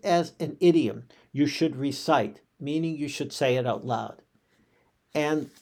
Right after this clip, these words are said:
the Talmud makes the point that when it says ve'anita ve'amarta, you should re-, s-, answer and say, it means you have to say it out loud. If you look at the section about the tithe, you would notice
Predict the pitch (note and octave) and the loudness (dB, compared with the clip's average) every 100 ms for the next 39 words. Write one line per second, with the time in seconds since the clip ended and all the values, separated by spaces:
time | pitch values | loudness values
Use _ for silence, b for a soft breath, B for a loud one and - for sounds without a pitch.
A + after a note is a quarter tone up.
0 | _ - C#3+ F3 G3+ A#3+ F#3 F3 E3+ - | _ -6 -4 0 0 2 2 2 0 -4
1 | E3+ A#3+ A#3+ F#3+ E3 - D3+ - E3 E3 | -6 0 0 0 -4 -2 0 2 2 2
2 | D#3+ A3 G3 C#3 A2+ - C#3+ C#3+ G3+ G#3+ | 0 2 4 2 -2 -2 -2 0 0 2
3 | F3+ C#3+ B2+ - B2+ A#2+ B2 - G3+ A#3+ | 0 0 0 -4 -2 0 -2 0 -2 -4
4 | - _ _ _ _ _ _ D#3 D3 D3+ | -14 _ _ _ _ _ _ 0 2 2
5 | D3+ B2 A2 C3 - - - - - D#3+ | 0 -2 -2 -6 -6 -12 -14 -16 2 6
6 | E3 E3+ - D#3+ - B2+ - B2+ B2 D#3 | 8 6 0 -2 0 -6 -4 -2 0 -2
7 | D#3+ E3+ F3+ F#3 F3 F3 D#3 C#4+ D3 - | -4 -4 0 2 2 -2 -2 -6 -6 0
8 | B2+ B2+ B2 - A#2+ A2 G#2+ - _ _ | 0 2 0 0 -4 -4 -6 -12 _ _
9 | b b b b b b _ - A#3+ B3 | b b b b b b _ 2 2 2
10 | A#3 F#3+ D#3+ G#3 - E3 C#3+ C#3 B2 - | -2 2 4 2 2 2 2 0 -4 4
11 | E3 E3 - G#2+ A2+ _ b b b - | 4 4 -6 -6 -6 _ b b b -8
12 | C#3 C3 A#2+ - A#2 - G#3 G3 A#2 B2 | -2 0 0 -2 -8 0 4 6 4 0
13 | B2 _ _ _ _ b b b C3 D#3 | -8 _ _ _ _ b b b 8 8
14 | D3+ B2 D#3+ G#3 D3+ C3 - | 8 4 6 8 6 2 -2